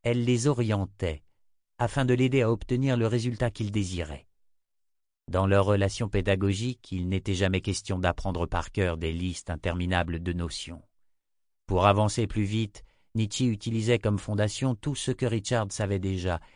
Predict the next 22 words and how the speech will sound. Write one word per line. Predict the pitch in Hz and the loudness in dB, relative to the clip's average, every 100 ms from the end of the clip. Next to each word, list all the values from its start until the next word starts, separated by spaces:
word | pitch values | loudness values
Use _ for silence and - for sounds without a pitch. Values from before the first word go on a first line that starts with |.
| - | -6
et | 95 92 | 0 2
la | 90 | 2
manière | 90 92 98 90 | 2 2 2 0
dont | 90 | -2
il | 85 98 | -2 -2
reliait | 90 98 92 92 | 2 2 2 0
entre | 90 - 101 | 0 -4 -4
elles | 90 | -4
ses | - 98 | -4 -2
vastes | 92 85 92 | -2 -2 -6
connaissances. | - 82 80 - 71 - - - _ _ _ _ _ _ - | -4 -2 -4 -6 -10 -10 -12 -16 _ _ _ _ _ _ -6
Consciente | 98 95 113 107 - | -4 -2 0 0 -2
qu'il | 98 90 | -2 0
avait | 92 | 0
déjà | 95 110 113 104 | 2 2 2 0
compris | 104 101 - 107 95 | 0 -4 -2 0 0
intuitivement | 101 - 107 - 101 101 92 85 | 0 -4 -6 -4 -4 0 0 0
une | 87 92 | 0 0
impressionnante | 95 - 92 - 117 104 92 - | -2 -2 -4 -2 -2 0 -2 -2
quantité | 104 95 107 117 | -6 -4 -4 -4
de | 104 | -2
données, | 95 90 85 90 | 0 0 0 -2